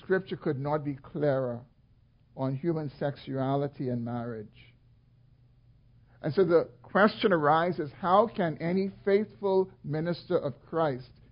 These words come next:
deny God's word and support homosexual practice and homosexual marriage? And as I did last week,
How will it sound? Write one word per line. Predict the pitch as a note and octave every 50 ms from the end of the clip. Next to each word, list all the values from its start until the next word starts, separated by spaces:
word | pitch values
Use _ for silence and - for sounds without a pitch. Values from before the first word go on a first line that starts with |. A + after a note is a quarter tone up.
| - -
deny | D3+ C#3+ C3+ C#3 D3 D3+ E3 F3 F#3+ G3
God's | E3+ D#3+ D#3+ D3+ C#3+ C#3+ C3 C#3
word | B2+ B2 B2+ B2+ A#2+ A#2 A#2+ A#2 - - - _ - -
and | D3+ C3+ -
support | D#3+ D3 - - G3 G3 G3+ F#3+ F#3+
homosexual | F#3+ F3 E3+ D#3 D3 - - D3 C3+ - - C#3+ B2+
practice | - - - - D3 D3 D3 - - - - - - - - - - - - - - - - - _ - - _ - -
and | - C3
homosexual | C#3+ C3 B2 B2 A#2+ - B2+ A#2+ A2+ - - B2 A#2
marriage? | A#2 B2 A#2+ A2+ A#2 A#2 F#2+ - - - - - - - - _ _ _ _ _ _ _ _ _ _ - _ _ _ _ _ _ _ _ _ _ _ _ _ _ _ _ _ _ - _ _ _ _ _ _ _ _ _ _ _ _ _ - -
And | C3+ B2+ C3+
as | C3+ C#3
I | C#3
did | B2+ D#3+ E3 D#3+
last | F3 F3 F3 F#3+ F3+ - - F3
week, | E3 E3+ F#3 F#3+ F#3+